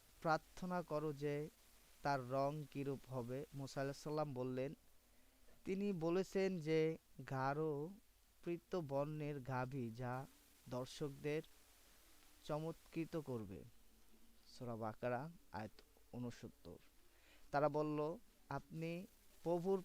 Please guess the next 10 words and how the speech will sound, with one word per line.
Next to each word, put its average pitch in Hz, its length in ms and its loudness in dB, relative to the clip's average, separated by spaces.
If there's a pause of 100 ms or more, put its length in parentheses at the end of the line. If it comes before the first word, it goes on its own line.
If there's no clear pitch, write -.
(120)
প্র-, 151 240 2
কাছে 147 380 2
প্রার্থনা 175 600 0
করুন, 143 420 -2 (280)
তিনি 180 200 -2
বলে 147 420 2 (920)
দিন 165 460 0
যে 135 340 0 (360)
সেটি 160 280 -4
রূপ, 143 220 -2